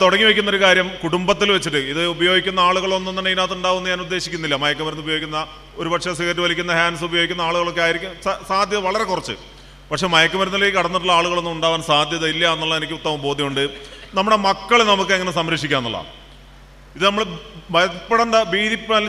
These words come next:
ജാഗ്രത കാണിക്കേണ്ട ഒരു കാര്യം എന്ന് പറയുന്നത് നാളെയോ മറ്റന്നാളോ അതിവിദൂരമല്ലാത്തൊരു ഭാവിയിൽ എൻ്റെ വീട്ടിലേക്കും ഈ മാരകമായ മയക്കുമരുന്ന്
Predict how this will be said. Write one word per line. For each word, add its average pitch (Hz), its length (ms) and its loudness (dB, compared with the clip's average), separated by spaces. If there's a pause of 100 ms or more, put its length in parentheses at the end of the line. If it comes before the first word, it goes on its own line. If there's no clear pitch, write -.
ജാഗ്രത 202 560 2
കാണിക്കേണ്ട 202 380 2
ഒരു - 120 -6
കാര്യം 190 300 2
എന്ന് 175 160 -6
പറയുന്നത് 165 360 -2 (360)
നാളെയോ 190 340 4
മറ്റന്നാളോ 185 460 -2 (180)
അതിവിദൂരമല്ലാത്തൊരു 180 960 -2
ഭാവിയിൽ 170 320 0 (140)
എൻ്റെ 180 220 -4
വീട്ടിലേക്കും 180 520 -2 (140)
ഈ 190 40 -4 (120)
മാരകമായ 180 500 0 (100)
മയക്കുമരുന്ന് 175 540 -4